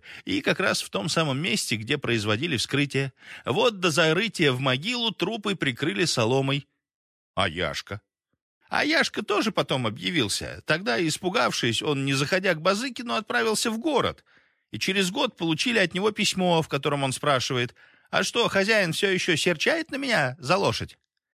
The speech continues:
Когда все выяснилось, и я, собравшись домой, проезжал мимо их деревни, все жители вышли и с иконами стояли на коленях, каждый у своей избы.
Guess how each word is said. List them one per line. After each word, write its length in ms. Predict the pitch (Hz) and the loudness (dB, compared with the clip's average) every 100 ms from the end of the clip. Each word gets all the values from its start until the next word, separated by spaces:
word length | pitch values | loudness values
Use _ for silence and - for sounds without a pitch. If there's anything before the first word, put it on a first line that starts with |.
| _ _ _ _ | _ _ _ _
Когда 340 | - 147 185 175 | -4 0 2 2
все 220 | - 170 | 2 2
выяснилось, 720 | 196 202 180 - 107 92 - | 2 2 0 -2 -2 0 0
и 40 | 135 | 0
я, 300 | 175 170 120 | 2 2 2
собравшись 560 | 135 147 175 - 131 | 0 2 0 0 -2
домой, 380 | 113 131 175 120 | 0 0 0 -2
проезжал 560 | 117 123 120 107 156 127 | -2 0 0 0 0 0
мимо 240 | 123 131 | -2 -2
их 140 | 135 110 | -2 -2
деревни, 640 | 123 226 226 180 95 78 _ _ _ - | -2 0 0 -2 -4 -6 _ _ _ -12
все 280 | - 240 | -2 2
жители 400 | 175 180 160 139 | 4 2 2 2
вышли 400 | 120 131 120 - | 2 0 -2 -2
и 180 | 107 98 | -2 0
с 100 | 95 | -2
иконами 460 | 113 - 190 180 127 | -2 -2 -2 -2 -4
стояли 440 | - 101 135 165 | 0 0 0 0
на 140 | 131 117 | -2 -2
коленях, 520 | 104 123 190 160 - | -2 0 0 0 -2
каждый 400 | 123 165 147 160 | 0 0 0 -2
у 60 | |
своей 440 | 135 117 98 131 131 | -2 0 0 0 -2
избы. 460 | 101 92 135 92 | -2 -2 0 0